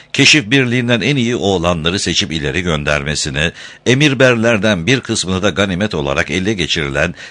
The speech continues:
silah, sırt çantası ve üniformaları hızla toplayıp cephe gerisine taşımakla görevlendirmesini emretmişti. Keşifçiler arasında en faal olanlar hareketlerini tam gözlemek üzere Osmanlı bölüğünü izleyeceklerdi.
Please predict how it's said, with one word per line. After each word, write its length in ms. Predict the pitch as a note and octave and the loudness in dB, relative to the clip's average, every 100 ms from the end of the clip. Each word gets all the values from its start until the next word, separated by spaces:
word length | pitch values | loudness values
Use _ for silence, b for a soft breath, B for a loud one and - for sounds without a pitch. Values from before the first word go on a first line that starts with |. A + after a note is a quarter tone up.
| - | -4
silah, 440 | - G#2+ D2+ D#2 | 0 2 2 0
sırt 280 | - A#2 - | -2 -4 -2
çantası 460 | G#2+ G2 G2+ A2 | -2 -2 -2 -2
ve 100 | G2 | -2
üniformaları 720 | F#2 F2+ D2+ F2+ E2+ D#2+ E2+ | 0 -2 0 0 0 0 0
hızla 340 | F2 D#3+ A2 G2 | 0 -2 0 -2
toplayıp 520 | F#2 D#2 C#2+ D2 F#2+ B B - | -2 -2 -2 0 -2 B B -2
cephe 320 | A#2+ G#2+ B2+ | -2 0 -2
gerisine 420 | B2 G#2+ G2+ A2 | 0 0 0 -2
taşımakla 520 | F#2+ F#2 D#2 F#2 F2+ | -2 -2 -2 -2 -2
görevlendirmesini 880 | E2 E2 D#2+ D#2 D#2+ D2+ D2 D2+ D#2 | -2 0 0 0 -2 -4 -4 -4 -2
emretmişti. 880 | D2 C2+ C#2+ - C#2 - C2 B1 A1 B B B B B B B B B B - | -4 -2 -6 -6 -8 -6 -6 -8 -12 B B B B B B B B B B -2
Keşifçiler 640 | C#3+ - E3+ - D3 E3 | 2 4 2 0 -2 0
arasında 420 | F#2+ D2+ E2+ F2+ | 0 0 0 0
en 220 | - E3 | 2 0
faal 340 | D3+ E2+ D#2 D#2 | 0 2 2 2
olanlar 460 | D2+ D2 D2 F#2 | 0 -2 0 0
hareketlerini 640 | F2+ A#2 A2+ A#2 A2+ A2+ B2 | 2 2 2 0 0 0 0
tam 360 | - C3 C3 | 0 -2 0
gözlemek 500 | G#2 A2 E2 G2+ B2 | 0 0 0 -2 -2
üzere 260 | F2 D2 F2 | -2 -2 0
Osmanlı 600 | F2+ G#2+ - G2 A#2+ G2 | 2 0 0 0 0 0
bölüğünü 380 | F2 D#2 E2 G2 | 0 0 -2 -2
izleyeceklerdi. 1120 | D#2 B1+ D2+ D2 E2+ E2 C#2+ C#2 B1 B1+ B1+ | -4 -2 0 0 -2 -2 -2 -2 -4 -6 -8